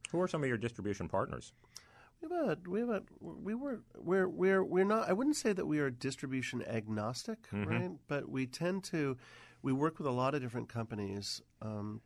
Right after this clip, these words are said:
Speaker 2: be-, primarily because you don't want a distributor to distribute something that they're not,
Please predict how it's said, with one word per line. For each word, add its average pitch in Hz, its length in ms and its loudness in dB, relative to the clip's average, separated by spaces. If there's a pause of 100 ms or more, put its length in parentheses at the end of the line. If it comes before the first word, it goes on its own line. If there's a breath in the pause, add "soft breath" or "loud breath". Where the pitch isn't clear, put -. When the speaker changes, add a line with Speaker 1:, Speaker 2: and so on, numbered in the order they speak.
(140)
Speaker 2:
be-, 117 100 -6 (240)
primarily 151 600 0
because 120 480 -2 (340 soft breath)
you 143 140 0
don't 208 200 4
want 175 300 4 (220)
a 127 80 -4
distributor 135 560 0
to - 120 -8
distribute 120 500 -4
something 104 360 -4
that 98 160 -6
they're 107 180 0
not, 107 220 0